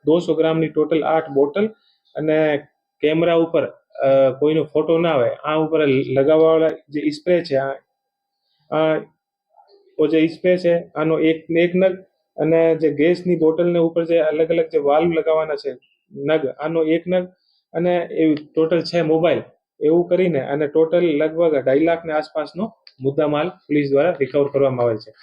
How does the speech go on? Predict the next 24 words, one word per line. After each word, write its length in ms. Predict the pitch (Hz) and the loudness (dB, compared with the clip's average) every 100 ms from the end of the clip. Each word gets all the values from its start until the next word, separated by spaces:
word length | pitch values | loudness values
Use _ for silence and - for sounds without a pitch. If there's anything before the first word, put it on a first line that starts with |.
| _ - - | _ -14 -6
આ 60 | |
બહુ 420 | 139 156 175 180 180 | 0 2 4 4 2
એક 120 | 160 | -2
સારી, 640 | - 131 151 185 185 - | -4 -2 0 -2 -4 -8
અ, 200 | - 143 | -2 0
જે 300 | 139 147 147 | 2 2 2
આનો 260 | 139 143 151 | 2 0 0
એક 160 | 143 147 | -2 0
પ્રિવેન્શન 520 | 147 160 160 165 160 | 0 2 0 -4 -4
આપણે 240 | 151 160 | -4 -4
પણ 180 | 156 160 | -6 -4
કહી 160 | 151 156 | -2 -4
શકાય 400 | 147 143 160 156 | -4 -4 -4 -4
કે 160 | - | -2
એ 240 | 147 151 135 | 0 2 0
ઘણા 260 | 123 143 | -2 -2
મો-, 180 | 143 139 - | 0 -2 -2
મોટી 260 | 135 139 165 | -2 2 2
ઘટના 300 | 135 139 143 | 0 0 0
એ 40 | |
લોકો 240 | 143 143 143 | 2 2 0
કરી 200 | 143 156 | 0 -2
શકતા 340 | 139 - 131 | -6 -4 -2
હતા. 160 | 123 | -2